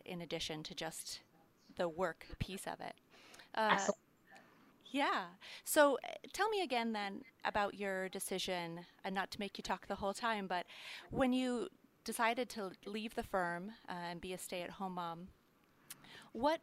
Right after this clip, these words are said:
Speaker 1: brought you back into the practice?
Speaker 2: Uh, I, I really missed being an attorney.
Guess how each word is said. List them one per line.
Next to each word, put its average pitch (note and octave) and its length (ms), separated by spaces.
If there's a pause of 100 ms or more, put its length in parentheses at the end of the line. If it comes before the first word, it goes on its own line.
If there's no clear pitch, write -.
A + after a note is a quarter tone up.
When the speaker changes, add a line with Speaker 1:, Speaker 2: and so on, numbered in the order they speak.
Speaker 1:
brought A3 240
you G#3 120
back F#3 240
into F3+ 240
the F3 80
practice? - 600 (2000)
Speaker 2:
Uh, A#3 320
I, A#3 220 (360)
I A#3 100
really A#3 260
missed B3+ 260
being G#3+ 200
an A3 80
attorney. D#3 380